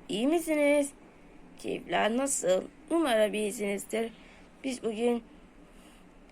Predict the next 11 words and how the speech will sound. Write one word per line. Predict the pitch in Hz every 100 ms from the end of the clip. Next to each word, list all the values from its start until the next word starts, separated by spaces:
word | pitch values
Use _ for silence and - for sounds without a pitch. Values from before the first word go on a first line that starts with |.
| - - - - - -
Necati'nin | 247 233 220 214 208 226 - -
farklarını | 214 208 - 226 220 226 226 233 220 - - - - - - -
bulmaya | - 214 208 196
çalışıyoruz. | - 190 175 165 - 180 - - - -
Şimdi | - 349 320 302
bir | 330
an | 320
ön-, | 226 190 - - - - - -
şimdi | - 277 214 185 -
Kral | - 226 233
Şakir | 202 - 170 165 - - - -